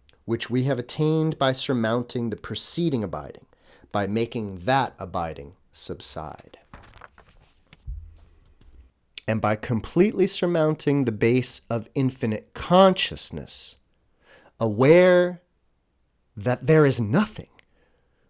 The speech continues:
we enter upon and abide in the base of nothingness. Venerable Sir, this is another superhuman state,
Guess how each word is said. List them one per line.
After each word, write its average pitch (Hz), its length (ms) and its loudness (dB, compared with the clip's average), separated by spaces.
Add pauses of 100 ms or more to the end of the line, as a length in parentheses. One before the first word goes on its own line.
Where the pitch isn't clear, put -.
we 131 260 0
enter 185 380 2
upon 147 540 2
and 135 160 -2
abide 95 680 0
in 104 160 -6
the 85 60 -6
base 107 640 -2 (120)
of 87 140 -10
nothingness. 92 1040 -6 (1900)
Venerable 127 400 2
Sir, 139 360 2
this 117 220 -4
is 120 100 -4
another 120 540 2
superhuman 117 760 -2
state, 95 440 -6